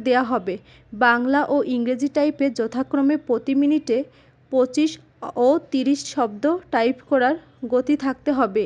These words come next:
এবং অপারেটরস অ্যাপটিটিউড টেস্টে উত্তীর্ণ হতে হবে। তো আবেদনপত্রের সাথে নিম্নলিখিত কাগজপত্র সংযুক্ত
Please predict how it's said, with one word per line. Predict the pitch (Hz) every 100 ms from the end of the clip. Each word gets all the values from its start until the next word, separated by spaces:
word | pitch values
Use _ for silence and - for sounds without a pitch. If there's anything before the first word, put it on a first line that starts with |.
| -
এবং | 233 302 269 339 - - - -
অপারেটরস | 254 285 302 311 254 294 - - - - _ _ - _ - _ _ _ _ _
অ্যাপটিটিউড | 262 262 285 247 294 320 339 - _ - - _ _ _ _ _ -
টেস্টে | 269 - 320
উত্তীর্ণ | 277 - 269 294
হতে | 269 262 277
হবে। | 240 175 190 - _ - - - - - _ -
তো | 262 -
আবেদনপত্রের | 233 226 277 311 302 311 311 320 311
সাথে | 311 311 262 277 - - - -
নিম্নলিখিত | 262 269 285 294 285 311 320
কাগজপত্র | 311 220 226 254 294 285 262 302
সংযুক্ত | 285 254 240 247